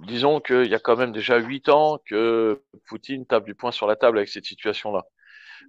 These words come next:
Euh, maintenant que ça arrange nos chers, euh, politiciens européens, ou,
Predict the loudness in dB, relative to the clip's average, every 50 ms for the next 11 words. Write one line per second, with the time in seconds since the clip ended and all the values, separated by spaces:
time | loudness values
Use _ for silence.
0 | 0 2 4 4 6 4 4 4 4 2 2 2 2 -2 -2 2 4 4 4 4
1 | 2 -2 -6 -10 _ 0 2 2 2 2 4 6 6 8 6 6 6 4 4 4
2 | 2 0 -2 -4 -6 -6 -4 -4 -4 0 2 4 6 6 4 4 4 4 4 6
3 | 4 4 2 2 0 0 -2 -4 -4 -6 -6 -6 -6 -6 -6 -8 -14 -16 -16 -12
4 | -8 -4 -2 -2 0 0 0 0 0 _ -2 -2 0 0 0 0 -2 -2 -4 -4
5 | -4 -4 -4 -4 -4 -6 -8 -10